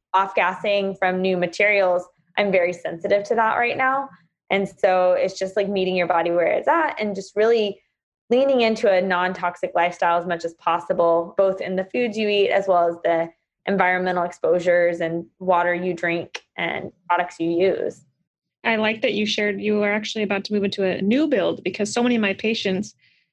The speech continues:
Speaker 2: tell me, "Why, I'm in a new build, so I can't have mold." Yeah, you can. Unfortunately, <laughs> yes, yes, you can. And I hate telling them that, especially if they have signed the contract, right? And they, they did buy the new home, whatnot. But I do find that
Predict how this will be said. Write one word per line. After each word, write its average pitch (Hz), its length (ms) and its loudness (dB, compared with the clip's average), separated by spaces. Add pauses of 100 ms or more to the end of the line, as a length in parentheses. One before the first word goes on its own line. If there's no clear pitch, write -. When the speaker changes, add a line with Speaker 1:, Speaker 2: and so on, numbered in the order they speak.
(120)
Speaker 2:
tell 226 160 0
me, 208 140 2
"Why, 226 200 0
I'm 254 200 0
in 240 80 0
a 233 40 0
new 226 140 2
build, 202 240 0
so 233 80 -4
I 208 100 0
can't 214 220 -4
have 196 100 -2
mold." 208 280 -2 (180)
Yeah, 320 380 2
you 427 200 2
can. 226 380 0
Unfortunately, 339 680 0
<laughs> 294 80 2
yes, 262 200 -2 (220)
yes, - 180 0
you 262 60 -6
can. 254 160 0
And 226 100 -2
I 233 60 2
hate 262 220 -2
telling 302 320 0
them 196 140 0
that, 202 160 0
especially 247 460 -2
if 233 120 -6
they 233 240 0 (200)
have 349 160 0
signed 262 220 0
the 214 60 0
contract, 208 500 0
right? 247 180 0
And 226 80 -4
they, 214 160 -4 (220)
they 262 60 2
did 254 160 0
buy 233 120 2
the 214 80 -2
new 202 160 0
home, 196 200 -2
whatnot. 190 380 -2 (420)
But 247 80 2
I 254 100 0
do 262 160 -2
find 220 320 0
that 196 200 -2